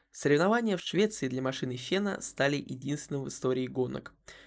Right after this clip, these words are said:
В тысяча девятьсот семьдесят девятом году Лауда уже покидает Формулу-один, в первый раз он уходит с Формулы-один и говорит: "Ну,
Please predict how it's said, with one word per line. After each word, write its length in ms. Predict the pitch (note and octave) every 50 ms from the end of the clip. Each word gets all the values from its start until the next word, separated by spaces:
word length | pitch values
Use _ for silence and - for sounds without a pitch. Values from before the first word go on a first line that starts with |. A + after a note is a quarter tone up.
| - _ _
В 40 | - -
тысяча 200 | A3+ A3+ A3+ -
девятьсот 220 | C3 - - A#2+
семьдесят 320 | - - C3 B2+ B2+ B2
девятом 380 | B2 B2 B2+ B2+ B2 B2 - -
году 320 | - - B2 A#2+ F#3+ G#3+
Лауда 440 | A3+ E3 C3+ C#3 D#3 F3 F3+ E3 D3
уже 180 | C3+ C3+ C#3 C3+
покидает 500 | - - - - C#3 C#3 C3+ B2 A#2+ -
Формулу-один, 560 | - B2+ - C#3 C3+ C3 C#3 C#3 C#3+ G3+ A3 _
в 120 | - -
первый 320 | - C#3+ B2+ - A2+ B2 -
раз 260 | - - - - - -
он 100 | - -
уходит 280 | - - A#2 A#2+ -
с 100 | - -
Формулы-один 680 | - - B2 - - - - C#2 C#2+ - - - - _ _ - - - - - - -
и 100 | - C#4
говорит: 380 | C4 B3 A#3 B3 A#3 A#3 -
"Ну, 180 | A3+ A3+ - -